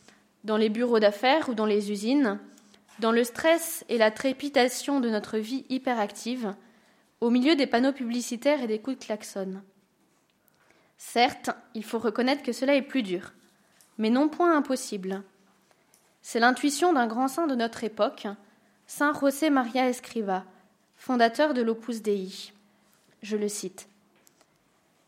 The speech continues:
Il n'y a qu'une seule vie, faite de chair et d'esprit, et c'est cette vie-là qui doit être, corps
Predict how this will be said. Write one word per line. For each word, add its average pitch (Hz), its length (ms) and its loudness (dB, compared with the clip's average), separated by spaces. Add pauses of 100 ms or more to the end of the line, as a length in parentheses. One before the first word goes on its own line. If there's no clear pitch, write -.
(140)
Il 247 140 2
n'y 285 100 8
a 330 80 8
qu'une 349 260 0
seule 285 260 2
vie, 208 240 -8 (600)
faite - 500 2
de 220 120 0
chair 285 380 2 (180)
et 220 80 0
d'esprit, 226 640 -4 (640)
et 208 100 2
c'est 240 180 -2
cette 349 300 2
vie-là 262 400 2
qui - 180 -6
doit 214 220 -2
être, 226 380 -4 (520)
corps 294 320 2